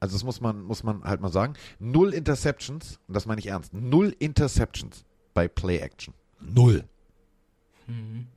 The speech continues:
Speaker 1: Das musst du erstmal hinkriegen, denn, ähm, wenn ich jetzt sage, "Ja, was, was labert der Typ denn da?" Ist so, ja, also, nur, aber trotzdem ist er ja,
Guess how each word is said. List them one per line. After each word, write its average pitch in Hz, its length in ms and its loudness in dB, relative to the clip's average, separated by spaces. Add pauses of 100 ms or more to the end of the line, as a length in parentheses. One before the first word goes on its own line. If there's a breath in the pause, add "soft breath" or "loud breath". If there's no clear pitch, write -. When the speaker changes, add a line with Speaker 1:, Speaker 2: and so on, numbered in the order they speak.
Speaker 1:
Das 82 200 4
musst 107 220 0
du 139 60 -2
erstmal - 280 0
hinkriegen, 69 400 -4
denn, 131 280 2 (460 loud breath)
ähm, 101 500 4 (340)
wenn 98 160 2
ich 92 80 0
jetzt - 120 0
sage, 58 120 2
"Ja, 55 140 -8
was, - 140 -14
was - 200 -12
labert 78 340 -4
der - 100 -6
Typ - 200 -8
denn 104 120 -12
da?" - 160 -8 (240 loud breath)
Ist - 120 -2
so, 69 100 4
ja, 55 240 -4
also, 58 220 -4 (300)
nur, 60 160 -4 (200)
aber - 180 -4
trotzdem - 360 -2
ist 76 120 -4
er 69 80 6
ja, 64 80 -2